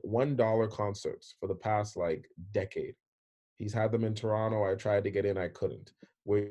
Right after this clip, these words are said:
you, as a real fan, can literally go see J. Cole for one dollar. Obviously, he doesn't make any money off that, but it's so his fans who are less privileged can see him. 'Cause oftentimes, it's mostly white people that are able to go see hip-hop concerts.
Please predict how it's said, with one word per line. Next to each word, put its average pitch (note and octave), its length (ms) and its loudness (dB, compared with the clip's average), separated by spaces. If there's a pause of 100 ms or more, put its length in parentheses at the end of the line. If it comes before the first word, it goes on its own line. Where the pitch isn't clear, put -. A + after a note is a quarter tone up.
you, A#2+ 500 2
as G#2 140 0
a G2+ 40 0
real A#2 280 6
fan, G2+ 400 -2
can G2 180 -4
literally A2+ 320 2
go G#2 200 0
see A2+ 200 -4
J. G2+ 240 -2
Cole G2+ 320 0
for E2+ 160 -4
one F#2+ 340 -4
dollar. F2 380 -2 (420)
Obviously, A#2 540 2
he A2+ 180 0
doesn't G#2+ 280 0
make G#2 240 -2
any G#2 140 0
money G#2 280 0
off A2+ 240 -2
that, B2+ 240 0
but G#2 100 -2
it's G2+ 200 -4
so A2 160 0
his G#2+ 240 -2
fans G#2+ 480 -2 (320)
who G#2+ 100 2
are G#2 200 0
less A2 240 0 (100)
privileged G2 500 0 (140)
can F#2+ 100 -12
see - 220 -20 (100)
him. F2 120 -10 (100)
'Cause F#2 180 -12
oftentimes, G#2 680 -4
it's G2 140 -14
mostly G2 300 -10
white B2 220 2
people A2+ 240 -2
that F#2 80 2
are F#2 80 0
able F#2 240 0
to F2+ 100 -8
go F2+ 160 -2
see F#2 140 -10
hip-hop - 340 -6
concerts. - 440 -18